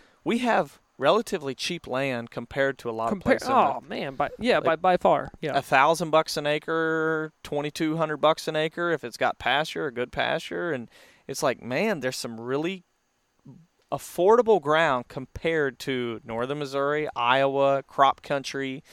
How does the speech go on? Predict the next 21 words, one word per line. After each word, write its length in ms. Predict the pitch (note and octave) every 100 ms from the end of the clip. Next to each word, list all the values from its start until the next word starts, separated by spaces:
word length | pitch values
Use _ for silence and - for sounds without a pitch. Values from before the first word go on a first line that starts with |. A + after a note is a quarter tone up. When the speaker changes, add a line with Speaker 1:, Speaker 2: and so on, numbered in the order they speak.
| - - - -
Speaker 1:
Uh, 640 | B2 A#2 A2+ A2 A2 A2 G#2+ _ _ _ -
you 120 | C3+
know, 140 | B2+
Oklahoma's 560 | - D3 D3 C#3 D3+ C#3
got 200 | C#3+ -
some 140 | C3+
decent 340 | A#2+ B2+ - E2
land 240 | B2+ B2
prices 500 | - A#2+ B2 - B2+
as 120 | A#2+ E3
Speaker 2:
Mm-hmm, 120 | E3
Speaker 1:
well. 380 | A2+ C3 G3+ - - -
Speaker 2:
mm-hmm. 200 | D3+ C#3+
Speaker 1:
And, 640 | C#3 D3+ D3+ D3 C#3 C3+ - - _ -
um, 340 | - B2+ A#2+ -
all 300 | C#3 E3 F3
that 240 | C#3 C#3+ -
being 220 | C3+ A#2
said, 280 | - F3 E3+
it's 120 | -
like, 240 | A#2 -